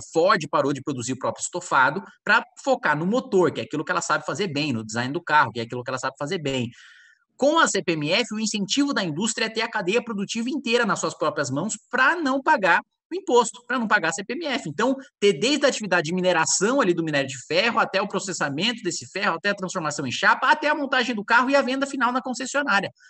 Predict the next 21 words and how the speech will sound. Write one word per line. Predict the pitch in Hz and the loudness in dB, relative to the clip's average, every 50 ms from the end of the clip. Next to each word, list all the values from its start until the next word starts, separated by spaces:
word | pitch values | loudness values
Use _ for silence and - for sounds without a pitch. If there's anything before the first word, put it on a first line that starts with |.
| _ _ | _ _
Porque | - 247 208 240 - 214 | -6 -6 -4 -2 -4 -4
quando | - 170 147 | -2 -2 -6
você | 156 160 | -6 -4
tá | - 143 139 | -2 -2 -2
na | 139 | 0
mesma | 139 139 135 185 | -2 -4 -4 -4
empresa, | 190 185 165 170 180 190 | -6 -2 -2 -2 -2 -2
você | 208 | -2
não | 214 208 | -4 -4
precisa | 202 214 202 208 | -2 -4 -2 -2
pagar | 214 202 190 190 | 0 0 2 2
a | |
movimentação | 196 190 185 185 196 190 202 190 - 208 196 | 2 0 -2 -2 -4 -2 -2 -4 -4 -4 -8
financeira. | - 202 226 247 - - 196 175 143 123 - - - - - | -6 -6 -6 -6 -4 -2 -2 -2 -2 -2 -6 -14 -20 -6 -2
Agora, | - - 170 156 135 | 0 2 4 4 2
quando | 127 165 151 | 2 0 -4
você | - 175 | -6 -6
tem | 180 180 | -4 -2
uma | 190 196 190 196 | 0 0 0 0
cadeia | - 202 180 160 165 180 170 | 0 -2 2 4 4 4 4
produtiva | 175 185 165 180 185 - - 135 117 107 | 2 -2 -6 -6 -6 -6 -4 -4 -2 -2